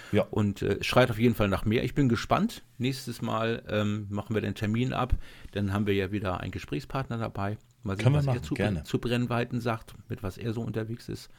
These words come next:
Speaker 2: Aber
Speaker 1: Ja.
Speaker 2: ich glaube, er macht mehr Landschaftsfotografie, kann das sein?
Speaker 1: Ja, auf jeden
Speaker 2: Brenn-,
Speaker 1: Fall. Also
Speaker 2: Brenn-,
Speaker 1: zumindest in seinen
Speaker 2: ja.
Speaker 1: YouTube-Videos. Aber auch sein Review
Speaker 2: Mhm.
Speaker 1: fand ich, fand ich gut. Also ist ein sympathischer Kerl. Ich, ich, ich, ich guck mir den gerne an und ich glaube, das wird
Speaker 2: Mhm.
Speaker 1: eine interessante Sendung.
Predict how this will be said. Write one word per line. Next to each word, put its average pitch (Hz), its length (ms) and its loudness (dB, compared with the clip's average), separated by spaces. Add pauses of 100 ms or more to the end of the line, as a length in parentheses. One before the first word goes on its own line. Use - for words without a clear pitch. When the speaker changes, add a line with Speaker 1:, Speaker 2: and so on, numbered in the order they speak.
(260)
Speaker 2:
Aber - 60 0
Speaker 1:
Ja. 92 60 4
Speaker 2:
ich - 60 -4
glaube, 127 180 0
er 120 40 0
macht 120 200 -2
mehr 107 120 2
Landschaftsfotografie, 107 760 -4
kann 101 140 -6
das 104 80 -6
sein? 160 220 -6 (1040)
Speaker 1:
Ja, 104 420 4
auf 95 120 -4
jeden 101 140 4
Speaker 2:
Brenn-, 101 100 2
Speaker 1:
Fall. 110 280 4
Also 90 180 0
Speaker 2:
Brenn-, - 100 -2
Speaker 1:
zumindest 110 360 4
in 101 100 0
seinen 101 200 2
Speaker 2:
ja. 120 40 4
Speaker 1:
YouTube-Videos. 82 640 0
Aber 90 160 2
auch 98 120 2
sein 98 260 2
Review 113 220 4
Speaker 2:
Mhm. 113 40 4
Speaker 1:
fand 87 220 2
ich, - 180 -8
fand 82 220 -2
ich 78 100 -6
gut. 78 180 -4
Also 92 200 0
ist 175 100 2
ein 185 140 4
sympathischer 160 560 0
Kerl. 120 280 -2
Ich, - 200 -8
ich, 95 160 -6
ich, 101 260 -6
ich - 180 -6
guck 117 200 -6
mir 113 100 0
den 107 160 0
gerne 95 300 0
an 107 260 -2
und 95 180 -2
ich 90 120 -8
glaube, 101 240 2
das 95 180 -4
wird 98 120 -2
Speaker 2:
Mhm. 98 100 4
Speaker 1:
eine 90 80 4
interessante 90 540 -4
Sendung. 78 380 -4